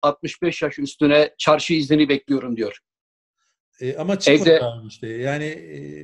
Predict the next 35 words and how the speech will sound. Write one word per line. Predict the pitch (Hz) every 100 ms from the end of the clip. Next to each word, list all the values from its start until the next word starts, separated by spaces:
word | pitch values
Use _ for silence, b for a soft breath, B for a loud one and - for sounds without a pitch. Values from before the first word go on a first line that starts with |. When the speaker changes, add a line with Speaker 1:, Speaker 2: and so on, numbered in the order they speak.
| 151 _ _
Speaker 2:
biz | 135 151
geçen | 147 147 175
programda | - 165 165 170 170
da | 165
öyle | 160 156
bir |
şey | -
söylemiştik. | 160 170 165 175 - 139
En | 143
azından | 151 143 156 147 143 b b b b
sokağa | - 135 160 151
çıkma | - - 170
yasağında, | 165 147 147 135 131 127 107 - _ _ _ _ _ _
hani | - 139 117
sokaklarda | - 131 147 131 135
Speaker 1:
Evet. | 127 170
Speaker 2:
insanlar | 143 131 156 156 151 151
azken, | 147 151 - 120 98 - _ _ _ _ _ _ _ _ _
Speaker 1:
Evet. | 131 123 - _ -
Speaker 2:
bir | 165
iki | 160 -
saat | - 160 156
gezebilselerdi | 143 139 151 156 147 170 175 151
iyi | 160 165
olurdu | 151 123 110 117
bu | 120
dört | 123 131 -
günde | 113 113 113
dedim | 120 117
ama | 185 208 190 202
öyle | 160 151
bir | 151
şey | 190
yapmadılar | 170 170 127 113 104
zannediyorum. | 107 101 95 92